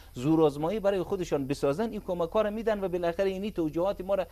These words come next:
میپذیرن. بله، دولت خوب عمل کرده. کجای دولت خوب عمل کرده؟ مشکلات و چالش‌ها به اوج خودش بوده، این یک واقعیت مسلمه. اونها آمد، ام-، شما نگاه کنید، امروز، اه، قدرت‌های منطقه‌ای <clears throat> طالبا را به رسمیت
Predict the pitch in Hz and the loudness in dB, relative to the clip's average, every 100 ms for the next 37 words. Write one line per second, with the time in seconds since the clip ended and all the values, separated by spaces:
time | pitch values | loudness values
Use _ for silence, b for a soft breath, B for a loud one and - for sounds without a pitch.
0 | b b 180 170 151 151 147 165 156 151 | b b 0 4 4 4 4 4 4 0
1 | - 131 135 165 165 165 - 127 120 110 | -2 0 2 2 0 0 0 0 -2 -2
2 | 123 110 117 165 175 202 147 143 131 - | -4 -4 -4 -4 0 0 0 2 2 0
3 | 117 110 113 104 107 92 92 87 b b | -2 -2 -2 -2 -2 0 0 -2 b b
4 | - 127 - 143 190 190 156 135 123 123 | -4 -2 0 2 2 2 0 2 2 2
5 | 170 139 - 190 214 185 180 156 - 127 | -2 0 2 2 2 0 -2 -4 -4 -4
6 | 117 123 165 131 120 - 127 180 226 202 | -2 0 -2 0 0 0 -4 -6 -6 -8
7 | 165 143 123 110 - B B B 135 131 | -4 -4 -2 -6 -8 B B B 2 6
8 | 180 208 185 165 165 170 - 185 196 160 | 6 8 6 4 0 0 -2 -2 0 2
9 | 214 214 180 160 160 233 214 - b b | 2 4 0 0 2 2 2 -4 b b
10 | b b b - 127 131 113 - - 139 | b b b 2 6 8 6 0 -8 -8
11 | 92 - - - - - 160 170 175 180 | -8 -14 -16 -16 -8 2 4 6 4 6
12 | 233 226 185 160 160 180 226 220 180 - | 2 4 0 0 0 0 0 -2 -4 -4
13 | - 160 180 226 226 175 156 180 208 | 4 6 6 4 6 4 4 0 0